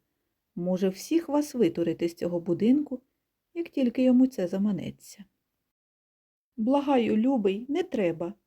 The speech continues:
скрикнула його дружина. «Я не можу чути про це без тремтіння. Будь ласка, не кажи нічого про цю ненависну людину. Немає нічого гіршого, коли твій маєток успадковують не твої діти, а хтось інший.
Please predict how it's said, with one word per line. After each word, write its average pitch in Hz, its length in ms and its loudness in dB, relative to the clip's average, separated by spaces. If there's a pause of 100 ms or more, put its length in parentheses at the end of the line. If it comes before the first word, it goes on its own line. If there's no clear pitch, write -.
скрикнула 180 600 -4
його 180 280 -2
дружина. 175 560 -4 (640)
«Я 190 140 -2
не 214 100 4
можу 294 360 4
чути 330 320 -2
про 294 180 -2
це 285 180 2
без 269 220 -2
тремтіння. 185 680 -4 (120)
Будь 233 200 -2
ласка, 208 360 0
не 214 120 0
кажи 226 280 2
нічого 285 480 2
про 302 180 0
цю 294 200 -2
ненависну 269 680 2
людину. 196 460 -4 (640)
Немає 226 320 4
нічого 220 380 2
гіршого, 202 600 0
коли 214 240 -2
твій 220 260 0
маєток 214 520 0
успадковують 214 760 -2
не 190 60 -8
твої 196 440 0
діти, 277 400 -2 (320)
а 202 80 -8
хтось 302 360 -4
інший. 196 560 0